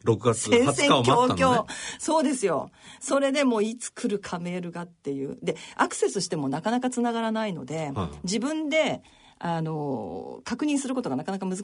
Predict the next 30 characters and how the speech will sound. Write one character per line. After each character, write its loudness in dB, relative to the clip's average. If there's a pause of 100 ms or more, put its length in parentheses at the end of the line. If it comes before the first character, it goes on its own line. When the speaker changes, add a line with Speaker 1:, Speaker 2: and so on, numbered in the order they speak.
Speaker 2:
し -8
く -20
て -10
で -12
す -16
ね。 -14 (680)
で、 -2
私 -4
は -4
た 0
ま 2
た -2
ま -2
ち -8
ょ -10
っ -10
と -8
実 -8 (120)
家 -2
に 0
帰 -4
る -6
用 -4
事 -8
が -10
あ -8
っ -18 (340)
て、 -6
Speaker 1:
は -
い。 -12